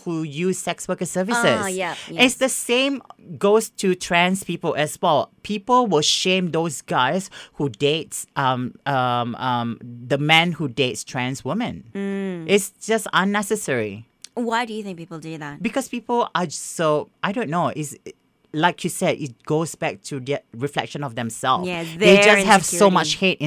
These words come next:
Speaker 1: in them. Why?
Speaker 2: <laughs>
Speaker 1: Why aren't you fucking happy?
Speaker 2: <laughs> Probably because they're not getting enough sex.
Speaker 1: <laughs> Oh my God, yeah, so
Speaker 2: Okay, okay, hang on a second. Let's take a,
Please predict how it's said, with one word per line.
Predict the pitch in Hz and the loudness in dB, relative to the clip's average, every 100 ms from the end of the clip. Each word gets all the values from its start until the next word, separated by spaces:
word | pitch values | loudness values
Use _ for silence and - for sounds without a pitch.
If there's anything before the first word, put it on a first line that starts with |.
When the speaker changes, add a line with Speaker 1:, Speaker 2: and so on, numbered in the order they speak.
| 160 | 0
Speaker 1:
in | |
them. | 139 127 139 - - - - - 160 _ | 0 0 -2 -12 -18 -20 -20 -20 -20 _
Why? | 151 143 175 226 117 107 117 - 277 | -6 -4 -2 -2 -2 -6 -12 -12 -4
Speaker 2:
<laughs> | 427 440 | -2 2
Speaker 1:
Why | 190 247 302 | 6 8 8
aren't | 226 240 - | 6 2 0
you | 262 | -4
fucking | - 226 214 220 | 2 0 2 -2
happy? | 156 151 - 127 104 - | 2 0 0 -2 -4 -6
Speaker 2:
<laughs> | 659 - | -8 -6
Probably | - 508 508 392 381 | 2 4 4 0 2
because | 370 285 | 2 4
they're | 294 | 4
not | 311 254 | 4 4
getting | 262 269 | 4 4
enough | 254 247 | 2 2
sex. | - - 262 - - | 2 6 8 8 6
Speaker 1:
<laughs> | 523 587 440 - - - - 587 - - - _ - - - - | 6 6 6 6 4 2 2 0 -2 -6 -14 _ -20 -20 -20 -6
Oh | 208 226 | 0 2
my | 208 196 | 4 4
God, | 196 175 196 190 147 | 4 2 4 2 2
yeah, | 196 196 156 | 2 2 0
so | - 196 185 269 | 2 6 8 6
Speaker 2:
Okay, | 262 240 | 4 2
okay, | 247 - | 2 0
hang | 240 208 | 0 -2
on | 208 | -4
a | 202 | -4
second. | 196 185 185 170 | -4 -6 -6 -8
Let's | 185 208 | -6 -6
take | - 254 254 | -6 -6 -2
a, | 220 | -2